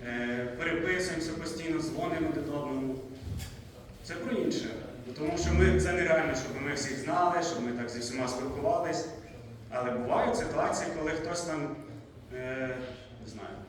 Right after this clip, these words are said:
не хочу сказати неправильних слів, не імпонує, у нас якийсь конфлікт, непорозуміння.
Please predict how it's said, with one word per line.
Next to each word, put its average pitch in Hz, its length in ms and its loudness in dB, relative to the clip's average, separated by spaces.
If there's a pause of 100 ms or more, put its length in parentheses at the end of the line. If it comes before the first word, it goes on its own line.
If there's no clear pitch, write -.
(120)
не 117 80 -6
хочу 120 240 -4
сказати 123 340 -4
неправильних 127 380 0
слів, 151 240 -2
не 156 80 2
імпонує, 143 580 2
у 127 120 0
нас 151 200 -2
якийсь 151 300 -2
конфлікт, 131 580 -4
непорозуміння. 147 1040 -2